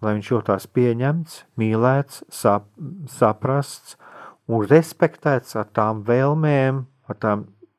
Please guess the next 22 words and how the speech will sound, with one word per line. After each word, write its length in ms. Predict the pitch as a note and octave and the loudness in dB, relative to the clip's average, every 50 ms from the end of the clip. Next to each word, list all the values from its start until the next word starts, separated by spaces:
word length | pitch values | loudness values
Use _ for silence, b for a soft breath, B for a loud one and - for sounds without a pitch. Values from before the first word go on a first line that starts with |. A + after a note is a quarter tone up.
| _ | _
sirds 440 | - - - B2 A2+ G#2+ - - - | -8 -4 -2 -2 -2 -4 -8 -10 -4
ilgām, 500 | - C3 A#2 A#2+ C3+ C3 B2 G#2 G#2 G#2 - | 0 2 2 2 4 4 4 4 4 2 0
kas 220 | - G2 - - - | -4 -4 -4 -4 -6
viņā 300 | A2 G#2+ G#2+ G#2 G2 G2 G2 G2+ G#2 | -6 -4 -2 0 0 0 0 0 -2
ir 100 | G2+ - - | -4 -6 -8
ieliktas. 800 | - B2+ C3 C3+ C#3+ D#3+ F#3 F#3 - - - G3 - - - - _ _ B B B B B B B B B B _ | -4 -2 0 0 0 0 -2 -4 -4 -4 -4 -4 -4 -6 -12 -20 _ _ B B B B B B B B B B _
Un 580 | - A#2 C3+ E3+ G#3 B3 B3+ A#3+ A#3+ - - | 2 4 4 4 4 2 0 -2 -4 -6 -8
savā 300 | C#3 - C#3+ C3 B2 A2+ A2 | -2 2 4 6 6 6 4
ziņā 240 | A#2 C#3+ C#3+ C3 A#2 | 2 0 0 0 0
mēs 300 | A#2+ A#2+ A#2+ A2+ - C3 | 0 0 -2 -2 0 0
arī 160 | B2 B2 A#2+ | 2 2 2
varam 400 | A2+ A2 B2 B2+ A#2 A2+ G#2+ G#2 | 2 2 2 2 4 2 0 0
palīdzēt 560 | - C3+ C#3 C#3 C3 A#2+ A2 A#2 A2+ G#2 - | 0 0 2 2 0 0 2 0 0 0 -2
šim 140 | - A2 G#2 - | -4 -8 -8 -4
cilvēkam 640 | - C3+ B2+ A#2+ G#2+ G#2+ G#2+ - G#2+ G2 - B2 | -4 -2 0 2 0 0 2 0 0 0 0 0
atklāt, 640 | B2+ D3 D3+ - A#2 G2 F2+ F#2+ F#2+ - - - - _ _ _ | 0 0 0 0 0 2 2 0 -2 -6 -12 -20 -20 _ _ _
atklāt 500 | - A#2 A#2 B2 - - G2 G2 F#2+ G2 | -4 -4 -4 -4 -2 -2 -2 -2 -2 -2
to, 180 | - B2+ A#2+ A2+ | -4 -6 -6 -6
ko 200 | - - G#2 F#2+ | -4 -4 -6 -4
viņš 300 | G#2 A2 A2 G#2+ - - | -4 -6 -8 -8 -12 -14
ir 80 | G2+ - | -16 -14
sevī, 360 | - - B2 A#2 A2+ A2 G#2 | -6 -6 -4 -2 0 -2 -2